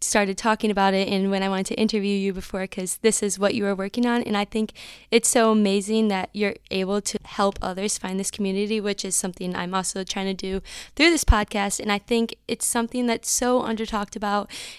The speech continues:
and so under researched. I've been doing so much research on the mental health of athletes when they're done and, like, the community. And there are no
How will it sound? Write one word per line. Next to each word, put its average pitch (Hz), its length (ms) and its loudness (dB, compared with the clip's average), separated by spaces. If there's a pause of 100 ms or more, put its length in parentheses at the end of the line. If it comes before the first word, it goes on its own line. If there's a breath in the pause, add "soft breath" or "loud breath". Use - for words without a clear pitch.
and 240 100 2
so 294 340 6
under 269 300 2
researched. 220 560 -2
I've 226 160 0
been 247 120 0
doing 233 220 0
so - 220 -2
much 233 220 0
research 208 480 -4
on 196 200 -2
the 202 60 0
mental 202 280 -4
health 190 320 -6
of 262 180 0
athletes 247 480 -2
when 233 120 0
they're 208 100 -4
done 233 320 2
and, 214 120 -2
like, 202 200 -4 (340 loud breath)
the 247 80 -6
community. 247 640 0
And 240 240 -4 (320)
there 330 240 -2
are 359 100 -2
no 254 380 0